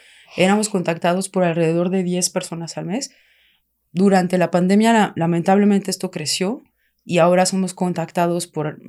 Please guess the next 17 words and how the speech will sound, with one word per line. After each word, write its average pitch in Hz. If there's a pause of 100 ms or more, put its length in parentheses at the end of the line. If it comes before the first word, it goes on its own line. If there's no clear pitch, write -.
más 185
de 190
cien 175
personas 175
al 165
mes. 208 (460)
Entonces, 180 (160)
la 170
pandemia, 196
vamos 202
a 190
decir 185
que 196
nos 180
obligó 180
a 196
crecer, 190